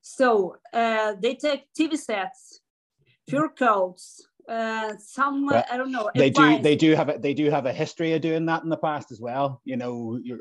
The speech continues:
Speaker 2: I remember, you know, every, all the photographs that were suppressed from the Second World War as well,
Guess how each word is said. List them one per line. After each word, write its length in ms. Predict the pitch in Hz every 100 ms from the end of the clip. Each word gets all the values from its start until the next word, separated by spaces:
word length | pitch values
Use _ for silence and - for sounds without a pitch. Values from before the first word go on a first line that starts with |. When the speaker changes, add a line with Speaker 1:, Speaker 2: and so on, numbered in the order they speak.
| 127
Speaker 2:
I 60 |
remember, 580 | 120 123 127 135 131 123 120
you 80 | 123
know, 240 | 123 127
every, 240 | 127 127 127
all 180 | 135 135
the 80 | 135
photographs 500 | 135 135 139 139 -
that 80 |
were 80 | 127
suppressed 500 | 127 117 143 123 -
from 140 | 127 117
the 80 |
Second 320 | 117 120 123 117
World 220 | 117 110
War 240 | 117 131
as 100 | 123
well, 400 | 110 120 135 135